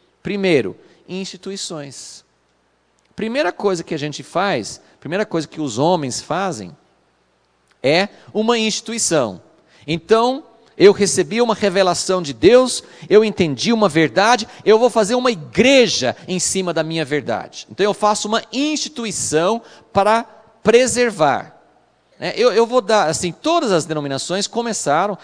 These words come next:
a Nazarena inclusive, todas as denominações começaram com verdades. Mas eu, eu vou colocar uma que a gente conhece aqui, só pra dar, pra ilustrar, que algumas mostram mais claramente, né? A igreja quadrangular, ela foi iniciada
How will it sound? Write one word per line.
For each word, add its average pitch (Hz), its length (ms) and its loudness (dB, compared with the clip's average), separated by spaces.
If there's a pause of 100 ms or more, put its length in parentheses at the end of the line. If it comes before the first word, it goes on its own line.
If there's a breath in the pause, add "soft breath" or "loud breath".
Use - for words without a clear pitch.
(140 loud breath)
a 127 80 -4
Nazarena 143 580 -4
inclusive, 139 320 -6
todas 311 400 2
as 349 80 -2
denominações 190 720 -4 (240 loud breath)
começaram 240 760 0
com 262 460 2 (180 loud breath)
verdades. 180 1160 0 (180 soft breath)
Mas 147 140 -6
eu, 240 160 2
eu 226 100 2
vou 247 140 -2
colocar 214 440 2
uma 196 340 0
que 139 400 -6
a 113 80 -2
gente 147 220 -6
conhece 143 680 -4
aqui, 208 360 -6 (280 loud breath)
só 190 220 0
pra 220 160 -2
dar, 202 260 2
pra 185 260 -2
ilustrar, 190 460 -2
que 185 60 -4
algumas 175 360 -4
mostram 175 680 -2
mais 185 300 -2
claramente, 175 680 -4
né? 147 160 -6 (240 loud breath)
A - 120 0
igreja 226 400 -2
quadrangular, 151 920 -2
ela 175 240 0
foi 170 200 -8
iniciada 151 640 -4